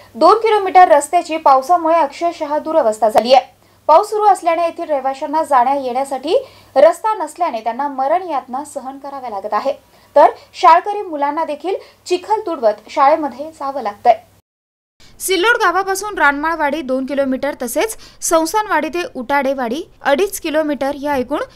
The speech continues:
साडेचार किलोमीटर रस्त्याची अक्षरशः चाळणी झाली आहे. या तीनही लोकवस्तींवर साधारणतः एक हजार ते बाराशे लोक वास्तव्य करतात आणि सर्व रहिवाशांना दरवर्षी पावसाळा सुरू झाला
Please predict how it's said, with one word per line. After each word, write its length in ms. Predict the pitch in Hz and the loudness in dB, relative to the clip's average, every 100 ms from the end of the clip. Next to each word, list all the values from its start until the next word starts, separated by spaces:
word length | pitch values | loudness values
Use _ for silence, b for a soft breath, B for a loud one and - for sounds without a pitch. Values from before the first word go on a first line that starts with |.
| b | b
साडेचार 680 | - 330 403 415 - 339 381 | 0 0 0 -4 0 0 0
किलोमीटर 440 | 381 339 311 302 311 | -4 -4 -4 -4 -2
रस्त्याची 500 | 277 - 330 - 233 | -4 -4 -6 -4 -4
अक्षरशः 600 | 214 - 277 277 285 302 | -4 -2 -4 -4 -6 -8
चाळणी 440 | 311 262 262 285 | -2 -2 -2 -4
झाली 320 | 233 233 220 | -6 -8 -2
आहे. 180 | 247 - - 247 | -2 -4 -12 -4
या 100 | 269 277 | -4 -2
तीनही 420 | 311 330 339 294 | -4 -4 -6 0
लोकवस्तींवर 640 | 277 302 302 - 302 277 | -2 0 -6 -4 -6 -4
साधारणतः 680 | 330 294 233 269 294 294 285 415 - B B | -4 -2 0 -2 -2 -4 0 -2 -2 B B
एक 320 | 349 440 370 | -2 -2 -2
हजार 280 | 359 349 226 294 | -2 0 0 -2
ते 60 | |
बाराशे 540 | 269 247 247 277 349 302 | -2 -2 -2 -4 -8 -6
लोक 220 | 254 254 - | -6 -8 -14
वास्तव्य 440 | 254 247 - 285 202 | -10 -10 -8 -8 -8
करतात 320 | 208 202 233 226 | -8 -6 -6 -4
आणि 240 | 254 254 453 B B | 0 0 0 B B
सर्व 260 | - 339 349 | 0 0 0
रहिवाशांना 640 | 381 330 311 302 330 302 | -2 -2 -4 -4 -4 -4
दरवर्षी 460 | 302 262 262 262 320 | -4 -4 -2 -4 -6
पावसाळा 380 | 294 254 277 277 | -6 -4 -4 -6
सुरू 240 | 269 285 | -6 -8
झाला 340 | 262 285 269 | -6 -4 -2